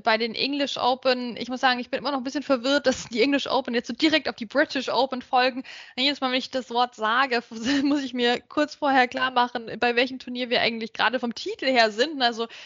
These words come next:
von, von, vom Flair her sind die ganz klar unterschiedlich und, ähm, haben auch eine unterschiedliche Bedeutung und Geschichte natürlich, aber, äh, vom Namen her doch manchmal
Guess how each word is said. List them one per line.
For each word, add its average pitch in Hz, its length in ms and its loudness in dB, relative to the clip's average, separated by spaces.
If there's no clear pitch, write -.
von, 254 320 -4
von, 233 440 -6
vom 214 380 -8
Flair 330 540 2
her 311 180 2
sind 277 220 -6
die 254 240 -6
ganz 302 340 0
klar 247 480 -4
unterschiedlich 262 840 -6
und, 226 340 -8
ähm, 220 440 0
haben 240 240 -2
auch - 160 -2
eine 254 120 -6
unterschiedliche 254 460 -6
Bedeutung 254 380 0
und 240 120 -8
Geschichte 262 380 -8
natürlich, 233 460 -4
aber, 220 300 2
äh, 220 120 -6
vom 247 160 -6
Namen 247 380 2
her 233 380 2
doch 240 160 -4
manchmal 233 400 0